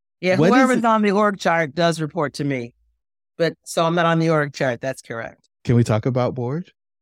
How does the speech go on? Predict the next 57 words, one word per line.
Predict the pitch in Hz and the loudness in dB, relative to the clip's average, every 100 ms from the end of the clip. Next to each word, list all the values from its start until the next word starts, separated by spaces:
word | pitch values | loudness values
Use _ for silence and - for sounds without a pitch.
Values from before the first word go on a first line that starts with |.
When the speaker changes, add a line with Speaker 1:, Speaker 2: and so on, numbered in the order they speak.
| _ | _
Speaker 2:
What, | - 151 247 | 0 2 4
what | 185 | 4
does | 214 233 | 4 4
it | 180 | 4
Speaker 1:
Yeah, | |
Speaker 2:
mean | 160 165 | 4 4
to | 170 | 4
be | 143 285 | 2 2
on | 233 | 2
the | 240 | 2
board | 262 | 2
of | 311 | 4
Speaker 1:
absolutely. | 262 208 113 | 4 2 2
Speaker 2:
directors? | 113 117 - 113 110 | 0 -2 -2 -2 0
Speaker 1:
I, | 220 226 - _ _ _ | -2 -2 -6 _ _ _
I | - 269 | -2 0
love | 247 247 269 185 | 2 2 2 0
boards. | 185 160 147 151 151 | 0 2 0 -2 -4
I | 170 | -2
mean, | 180 170 165 151 | 2 2 0 0
the | 160 147 _ | -2 -2 _
boards | - 127 185 208 196 | -16 -2 0 0 0
are | 190 180 175 175 170 160 _ | 2 4 4 4 2 -2 _
basic, | 170 170 156 _ _ | -2 -2 -10 _ _
believe | 147 165 175 196 175 | -2 2 2 2 2
it | |
or | 160 | 0
not, | 160 165 156 - _ | 2 2 0 -4 _
part | 185 180 | -2 0
of | |
the | 165 | 0
lifeblood | 156 165 165 160 151 147 | 2 2 0 -2 0 0
of | 143 | -2
corporate | - 160 151 143 | -2 -4 -2 -4
America. | 139 147 143 - - _ _ _ _ - | -2 -2 -4 -6 -16 _ _ _ _ -4
Speaker 2:
How | 165 | 0
does | 214 262 | 0 0
one | 160 156 | 0 0
get | 120 120 | 0 0
on | 143 | 0
a | 92 | -2
board? | - _ _ _ _ _ _ - | -8 _ _ _ _ _ _ -4
I, | 139 139 123 156 170 147 | -2 0 -2 -2 -4 -2
so | 214 180 143 127 120 | 0 0 -2 -10 0
let's | 175 247 | 2 2
define | 226 - 180 170 | -2 0 2 2
a | |
board, | 123 123 127 | 2 0 2
'cause | 139 | 2
I | 160 | 2
don't | 170 | 2
think | 170 143 | -2 0
most | 143 143 | -2 0
people | 147 143 127 | -2 0 0
know | 120 | 0
what | 123 120 104 | -2 -6 -6
boards | 117 127 147 | -2 -2 -4